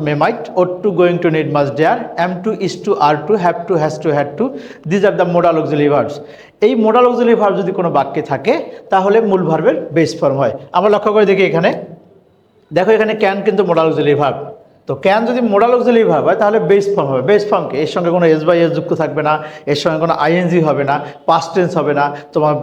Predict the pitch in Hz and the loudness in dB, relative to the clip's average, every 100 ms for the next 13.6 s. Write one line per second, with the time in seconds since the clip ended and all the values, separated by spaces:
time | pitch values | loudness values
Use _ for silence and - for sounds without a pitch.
0 | - 170 165 - 185 175 190 180 165 143 | -4 -2 -2 0 -2 0 0 0 0 0
1 | 131 147 - - - 196 214 220 214 160 | 0 -2 -4 -10 -2 0 4 2 2 -2
2 | 170 - - 165 180 185 147 165 185 190 | -4 -6 -4 0 2 2 2 0 2 2
3 | 202 233 185 170 175 170 160 151 156 151 | 4 4 4 4 4 2 0 0 0 2
4 | 156 151 170 120 147 131 98 - - - | 2 2 -2 -2 0 0 -2 -10 -18 -14
5 | - 156 160 156 160 165 160 147 151 151 | -4 0 2 2 0 0 -2 0 0 2
6 | 151 147 135 214 - - - - 156 175 | 0 0 2 0 -2 -10 -16 -4 2 2
7 | 175 170 170 151 151 165 180 143 143 180 | 2 2 2 2 2 0 0 -2 0 -2
8 | 139 185 180 185 156 131 110 98 - - | 0 2 2 2 -2 0 -4 -6 -12 -10
9 | - 170 175 175 185 175 185 175 170 175 | -4 -2 0 0 0 0 0 0 2 0
10 | 175 160 165 - - 139 135 117 117 117 | 0 0 0 0 -2 0 -2 -2 -4 0
11 | 151 151 170 175 190 185 190 175 185 190 | 0 0 -2 0 0 0 0 -2 -2 0
12 | 160 151 151 147 143 143 - 135 135 131 | 0 0 0 0 0 0 -2 -2 -2 -2
13 | 262 - - - 120 | -4 -8 -20 -16 -6